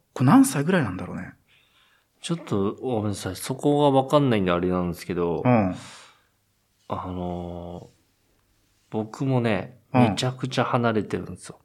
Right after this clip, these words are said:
Speaker 2: メディア離れというか。
Speaker 1: あ、そうなの？
Speaker 2: 僕、タクトはわかると思うけど、俺めちゃくちゃテレビっ子だったんですよ、昔。
Speaker 1: そうだね。うん。
Speaker 2: もう今、本当にあんまり見なくなっちゃって。
Speaker 1: うんうん。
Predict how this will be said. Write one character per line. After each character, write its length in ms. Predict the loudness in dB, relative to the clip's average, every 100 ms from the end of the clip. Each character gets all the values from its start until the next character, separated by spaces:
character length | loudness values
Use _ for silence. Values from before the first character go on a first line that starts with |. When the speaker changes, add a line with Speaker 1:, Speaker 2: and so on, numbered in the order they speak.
| _
Speaker 2:
メ 140 | -4 -2
デ 100 | 0
ィ 80 | 0
ア 80 | 2
離 280 | 2 2
れ 100 | -2
と 120 | -6 -10
い 80 |
う 60 | -10
か。 300 | -12 -12 -6
Speaker 1:
あ、 100 | -4
そ 160 | 2 4
う 80 | 4
な 100 | 4
の？ 160 | -2 -10 -20 _ _
Speaker 2:
僕、 880 | -16 -6 0 2 2 4 2 0 -4 -14 -20 _
タ 140 | -4 0
ク 40 |
ト 100 | 2
は 40 | 2
わ 80 |
か 140 | 0 -2
る 60 |
と 80 | -2
思 60 | -6
う 40 |
け 40 | -4
ど、 140 | -4
俺 120 | -2 -2
め 240 | 0 -2
ち 140 | -2 -4
ゃ 60 |
く 80 | -2
ち 80 | -4
ゃ 40 |
テ 120 | 0
レ 100 | 0
ビ 80 | -2
っ 40 | -6
子 160 | -2 0
だ 60 | 0
っ 140 | -4
た 100 | -6
ん 40 |
で 100 | -6
す 160 | -10 -12
よ、 60 | -2
昔。 100 | 6
Speaker 1:
そ 140 | 6
う 40 |
だ 80 | 6
ね。 320 | 2 0 -2 0 2 2 -2 -8 -20 _ _ _
う 40 | -2
ん。 20 |
Speaker 2:
も 60 |
う 40 | 2
今、 320 | 2 0 -4 -14
本 320 | -8 -4 -4 -4
当 100 | 0
に 160 | 2 2
あ 60 |
ん 160 | 2 2
ま 80 | 2
り 80 | 4
見 100 | 2
な 100 | 2
く 60 |
な 80 | 0
っ 60 | -4
ち 80 |
ゃ 20 | -8
っ 40 |
て。 420 | -8 -4 -2 4
Speaker 1:
う 60 | 6
ん 200 | 6 4
う 40 |
ん。 180 | -2 -4